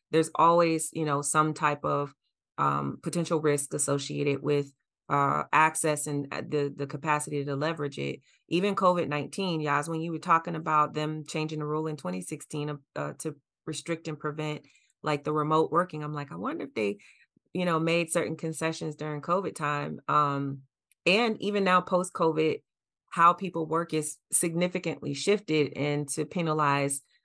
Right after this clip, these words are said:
HubZones for taking advantage of the cost, uh, efficiencies that are resulting from, like, how staffing models have changed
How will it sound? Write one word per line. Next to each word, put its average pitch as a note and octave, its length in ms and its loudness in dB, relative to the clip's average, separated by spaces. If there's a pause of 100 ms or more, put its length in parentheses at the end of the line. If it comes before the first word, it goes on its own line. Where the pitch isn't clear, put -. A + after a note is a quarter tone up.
(120)
HubZones D3+ 580 2
for C#3+ 380 0
taking D#3 320 -2
advantage C#3+ 420 0
of D3 80 -2
the C#3 80 -6
cost, D3 480 2 (160)
uh, D3 200 0 (120)
efficiencies D3 760 -2
that C#3+ 240 0
are C#3+ 140 2
resulting C#3 500 -2
from, C#3+ 200 0
like, C3+ 180 -2
how D3 140 2
staffing D3 460 -2
models C3+ 260 2
have C3+ 140 -6
changed D3 480 -4